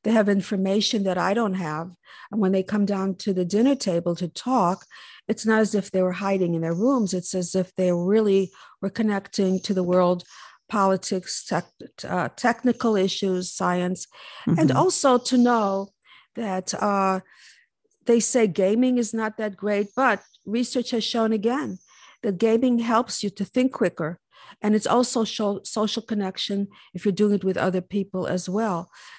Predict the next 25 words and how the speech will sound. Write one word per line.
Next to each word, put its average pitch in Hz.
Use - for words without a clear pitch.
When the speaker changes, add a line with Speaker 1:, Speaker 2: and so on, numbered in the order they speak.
Speaker 1:
So 247
they're 294
really 381
socially 262
connecting 226
more 214
than 202
in 202
the 208
past 247
Speaker 2:
Hmm. 330
Speaker 1:
because 214
they 226
have 226
this 202
availability. 190
Parents, 220
mothers 202
don't 180
have 196
to 196
drive, 190
carpool 208
as 208
much. 214